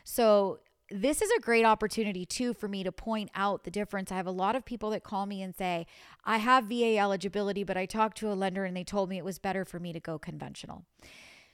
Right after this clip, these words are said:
Why? I don't understand that. I've never understood it. In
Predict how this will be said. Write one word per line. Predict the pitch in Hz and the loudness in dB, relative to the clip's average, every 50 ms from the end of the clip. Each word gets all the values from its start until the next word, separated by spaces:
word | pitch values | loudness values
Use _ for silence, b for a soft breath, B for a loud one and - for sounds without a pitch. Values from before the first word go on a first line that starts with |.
| B B _ _ _ _ | B B _ _ _ _
Why? | - 208 - 180 175 220 285 320 B B B B B B B B B B _ _ _ _ _ _ _ _ _ _ _ _ _ _ _ - - _ _ - | 4 6 6 6 6 4 2 0 B B B B B B B B B B _ _ _ _ _ _ _ _ _ _ _ _ _ _ _ -20 -20 _ _ -4
I | 208 | -2
don't | 196 - 220 214 226 247 | 2 4 6 6 6 6
understand | 254 254 277 247 - - 220 196 190 190 196 | 4 4 2 0 0 0 2 2 2 2 2
that. | 190 185 196 - - | 2 2 2 0 -2
I've | 196 180 185 | -4 -4 -2
never | 190 190 190 175 208 220 190 | 0 0 0 2 2 2 2
understood | 214 220 214 214 - - - 190 175 185 | 2 0 0 -2 -2 0 0 0 2 0
it. | 185 180 | -2 -2
In | - 180 - | -4 -8 -10